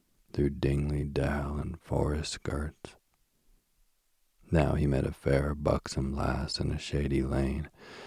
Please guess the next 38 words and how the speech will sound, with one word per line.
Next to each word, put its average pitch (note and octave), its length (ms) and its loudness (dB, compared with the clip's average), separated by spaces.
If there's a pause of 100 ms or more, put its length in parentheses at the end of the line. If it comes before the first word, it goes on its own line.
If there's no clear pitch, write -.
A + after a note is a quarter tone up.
(260)
and D2+ 160 0
each C#2+ 240 2
gave C2 280 2
the C#2 180 4
other C2+ 380 -2
a C2+ 60 -4
merry C#2+ 380 -2
word, D2 540 -4 (380)
then C#2 180 -2
passed D2 400 -2
their D#2 160 -2
way. D2 380 -2 (1700)
Now C#2 200 4
he C#2 80 2
saw - 280 0
a D2 40 -6
fair D2 300 -2
lady D2 480 -2 (600)
upon D2+ 260 2
an C#2+ 120 4
ambling C#2+ 480 0
path, D2 440 -2 (680)
to C#2 100 0
whom C#2 220 2
he C#2+ 120 2
doffed C#2 500 0
his D2 160 -2
cap, C#2+ 380 -4 (680)
and D#2 120 2
who D2 140 6
bowed C2+ 600 0
sedately C#2+ 840 0
in D2+ 160 -2
return D2 800 -2
to - 100 -14
the E2 120 -4
fairy C#2+ 420 0
youth. D2+ 320 -4